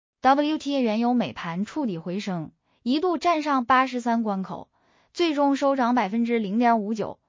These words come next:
报八十二点八九美元每桶。布伦特原油最终收涨百分之零点一九，报八十五点五三美元每桶。美股三大指数涨跌不一，道指收涨百分之零点零八，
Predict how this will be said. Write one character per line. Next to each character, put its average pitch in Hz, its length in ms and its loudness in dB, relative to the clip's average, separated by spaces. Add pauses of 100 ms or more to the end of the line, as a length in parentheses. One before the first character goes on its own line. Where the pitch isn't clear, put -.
(160)
报 320 240 12
八 269 240 6
十 262 120 -2
二 262 180 4
点 165 220 -6
八 262 200 4
九 247 160 0
美 269 140 0
元 175 160 -4
每 208 160 -2
桶。 214 300 -10 (280)
布 359 120 0
伦 302 200 6
特 330 180 2
原 233 220 2
油 202 300 2 (180)
最 349 260 2
终 277 200 2
收 254 200 2
涨 226 180 0
百 202 140 0
分 233 160 0
之 226 140 0
零 208 220 -2
点 185 240 -2
一 240 80 -2
九， 196 260 -4 (220)
报 302 220 12
八 262 220 6
十 247 120 -4
五 233 200 -2
点 269 200 6
五 151 160 -10
三 220 240 -2
美 208 160 -2
元 165 160 -6
每 202 220 -2
桶。 - 280 -12 (380)
美 240 260 2
股 214 280 -2
三 247 260 0
大 269 220 0
指 175 220 -10
数 247 180 -4
涨 190 220 -6
跌 214 140 -4
不 233 160 -6
一， 190 320 -6 (360)
道 330 200 8
指 208 200 -4
收 269 200 0
涨 254 200 0
百 196 180 -2
分 240 180 -2
之 247 140 -2
零 220 220 -2
点 180 180 -2
零 175 160 -6
八， 208 260 -2